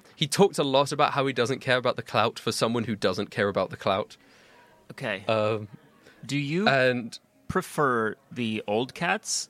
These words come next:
Speaker 2: or the new cats? Meeting one on the street today.
Speaker 1: Oh my God. I don't know.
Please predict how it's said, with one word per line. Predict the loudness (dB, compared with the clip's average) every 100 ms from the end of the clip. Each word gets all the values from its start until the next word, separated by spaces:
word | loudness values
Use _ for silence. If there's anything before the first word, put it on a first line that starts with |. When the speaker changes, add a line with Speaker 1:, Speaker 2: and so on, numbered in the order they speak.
| -6
Speaker 2:
or | -2 0 0
the | -2
new | -4
cats? | -4 -8 -14 -8 -8 -8 -12 _ _ -20 _ _ _
Meeting | -4 0 2 0
one | 0 0
on | 0
the |
street | 0 -2 -2
today. | -2 -4 0
Speaker 1:
Oh | 2
my | 2
God. | 0 4 4 4 -2 _ _ _ _ _ _ 2
I | 4
don't | 4 2
know. | 0